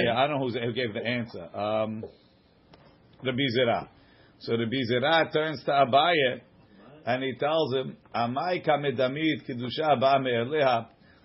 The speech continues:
Speaker 2: the kedusha ba abi de adam." So how could you compare? When you're talking about a guy that makes a safek, uh,
Speaker 1: Nazirut.
Speaker 2: sta-, stam nezirut, he made the neder. So you could say that he has an underwritten, un-,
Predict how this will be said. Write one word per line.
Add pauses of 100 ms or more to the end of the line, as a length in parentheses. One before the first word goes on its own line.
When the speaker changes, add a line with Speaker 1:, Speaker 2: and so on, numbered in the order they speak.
(120)
Speaker 2:
the
kedusha
ba
abi
de
adam." (300)
So
how
could
you
compare? (380)
When
you're
talking
about
a
guy
that
makes
a
safek, (640)
uh,
Speaker 1:
Nazirut.
Speaker 2:
sta-,
stam
nezirut, (420)
he
made
the
neder. (460)
So
you
could
say
that
he
has
an
underwritten, (100)
un-,